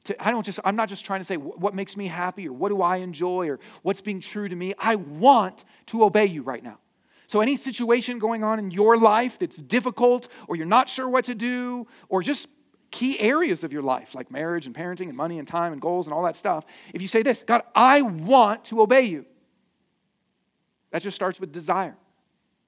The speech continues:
Do you actually bring that to the table? We gotta start there. And then to discover,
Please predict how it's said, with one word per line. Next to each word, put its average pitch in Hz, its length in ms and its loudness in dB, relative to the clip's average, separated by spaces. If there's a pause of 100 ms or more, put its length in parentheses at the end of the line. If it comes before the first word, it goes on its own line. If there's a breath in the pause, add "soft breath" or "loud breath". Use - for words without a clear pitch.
(460)
Do 170 80 -8
you 226 140 0
actually 196 400 0
bring 185 300 -6
that 156 180 -6
to 170 80 -20
the 175 60 -18
table? 226 300 -8
We 131 80 -12
gotta 170 140 -4
start 196 260 -8
there. 180 240 -6 (400 soft breath)
And 190 180 0
then 233 260 2
to 202 300 -6
discover, 175 680 -2